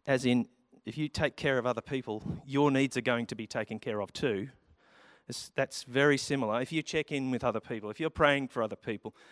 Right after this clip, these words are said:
you can guarantee there'll be people that you're not even aware that they're, they're praying for you too. So it's, it's that kind of reciprocal thing. But it also means to teach,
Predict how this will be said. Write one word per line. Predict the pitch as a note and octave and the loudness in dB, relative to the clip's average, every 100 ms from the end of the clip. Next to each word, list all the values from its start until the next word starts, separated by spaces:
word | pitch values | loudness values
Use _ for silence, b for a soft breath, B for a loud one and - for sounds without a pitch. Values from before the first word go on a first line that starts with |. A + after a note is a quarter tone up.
| b b b | b b b
you | D3+ | -2
can | C#3+ | 2
guarantee | D#3+ D3 - C3 | 4 4 2 0
there'll | A2 A2 | 0 -4
be | A2+ | -8
people | C#3 A#2+ A2+ | -6 -4 -2
that | G#2 | -4
you're | B2 B2 | -4 -6
not | C3+ C3+ | -6 -4
even | C#3 D3+ | -2 0
aware | E3 G#3+ D3+ | 2 4 2
that | A2+ | 0
they're, | - A#2 A#2+ B B B | 0 0 0 B B B
they're | B2 | -4
praying | - A#2+ A#2+ | 2 4 2
for | B2+ | -4
you | A2+ | -6
too. | A2 - G2+ E2+ _ b b b b b b b b | -6 -4 -4 -6 _ b b b b b b b b
So | - A2+ A2+ - | 2 4 4 0
it's, | A#2+ - - - | -10 -10 -12 -12
it's | A#2+ - - - - _ _ - | -12 -10 -12 -12 -16 _ _ -10
that | A2 B2 B2 | -2 -2 -2
kind | - A2+ A2+ | -6 -6 -6
of | G2 | -10
reciprocal | G2 - E3 D3+ A#2+ G#2 | -8 -4 -2 -2 -4 -8
thing. | - G2 F2+ - b b b | -10 -12 -14 -20 b b b
But | B2 | -10
it | A#2 | 0
also | - A3 D#4 - B2 | 10 10 10 4 -2
means | G2+ A2+ B2 | -2 -4 -6
to | - | -8
teach, | A2+ - G3 D3+ - - | -8 0 0 0 -4 -10